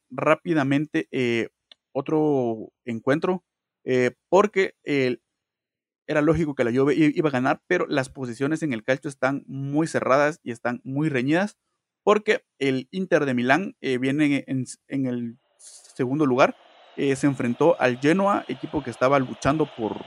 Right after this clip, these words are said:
está luchando por no descender. Eh, entonces el equipo de Antonio Conte le ganó por un marcador de tres a cero al Genoa, con goles de Romelu Lukaku, de el chileno Alexis Sánchez, y,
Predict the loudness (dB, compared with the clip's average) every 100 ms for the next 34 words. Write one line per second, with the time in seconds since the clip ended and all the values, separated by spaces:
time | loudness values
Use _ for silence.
0 | -18 -20 -20 -20 -20 -20 -16 -2 0 2
1 | 0 0 -2 0 0 0 0 2 2 2
2 | 2 2 0 -8 -20 -20 -10 -2 0 0
3 | -2 0 -2 -2 -4 -2 -2 -4 -6 -2
4 | 0 0 0 0 0 -2 -2 -2 -2 0
5 | 0 -2 -4 -4 -2 -2 0 0 0 -4
6 | -6 -4 -4 -4 -10 -12 -6 -2 0 0
7 | 0 0 -2 -4 -8 -20 -8 -2 0 2
8 | 2 0 -4 -8 -2 0 0 -2 -4 -2
9 | 0 2 2 0 0 -2 -2 -8 -6 -2
10 | -2 -2 -8 -8 -6 -6 -2 0 0 -2
11 | -4 -6 -4 -4 -4 -8 -8 -16 -20 -20
12 | -20 -18 -6 -4 -2 -2 -4